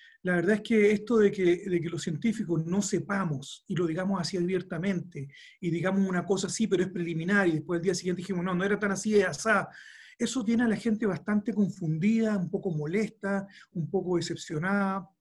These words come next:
y la verdad es que, eh, nosotros tenemos que ser capaces de manejar esa situación, porque, eh, porque es cierto, hay part-, hay cosas que sabemos, cosas que sabemos bien, muchísimas, gracias a Dios,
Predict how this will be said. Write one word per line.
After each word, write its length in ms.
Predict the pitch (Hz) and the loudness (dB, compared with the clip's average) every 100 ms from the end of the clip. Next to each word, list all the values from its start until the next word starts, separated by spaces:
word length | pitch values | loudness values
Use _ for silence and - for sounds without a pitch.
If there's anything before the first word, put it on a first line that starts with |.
| _ _ _ _ | _ _ _ _
y 160 | - 185 | -2 2
la 100 | 180 | 2
verdad 240 | 170 202 | 2 0
es 100 | 208 | 0
que, 320 | - 208 208 208 - - - _ | 2 4 4 0 -12 -20 -20 _
eh, 180 | 165 160 | -4 -2
nosotros 300 | 170 196 202 | -2 -2 0
tenemos 220 | 202 196 | 0 0
que 60 | |
ser 120 | - 196 | -2 -4
capaces 440 | 175 214 202 214 | -2 -2 0 0
de 80 | 190 | 0
manejar 440 | 165 165 - 226 | -2 -6 -2 2
esa 140 | 196 165 | 2 -2
situación, 600 | 156 147 139 165 175 196 - - - _ | -8 -8 -6 -4 -6 -8 -14 -20 -20 _
porque, 540 | 170 139 185 202 - - | -6 -2 -2 -2 -6 -8
eh, 500 | 170 165 156 170 175 | -6 -4 -4 -4 -6
porque 180 | 175 190 | -6 -4
es 60 | - | 0
cierto, 360 | 269 - 151 | 0 -2 -6
hay 120 | 160 170 | -6 -4
part-, 280 | 180 190 - | -4 -4 -6
hay 100 | 170 | -6
cosas 240 | 190 220 | -6 -8
que 100 | - | -10
sabemos, 580 | 208 202 262 302 - _ _ - | -6 -4 -4 -6 -12 _ _ -12
cosas 220 | 175 202 | -10 -8
que 80 | 160 | -8
sabemos 320 | 156 156 170 | -4 -4 -4
bien, 280 | 240 302 - _ _ | -4 -4 -8 _ _
muchísimas, 580 | 170 139 202 - 143 139 | -8 -6 -4 -6 -6 -8
gracias 260 | 139 135 147 | -8 -8 -6
a 60 | 147 | -6
Dios, 200 | 170 | -6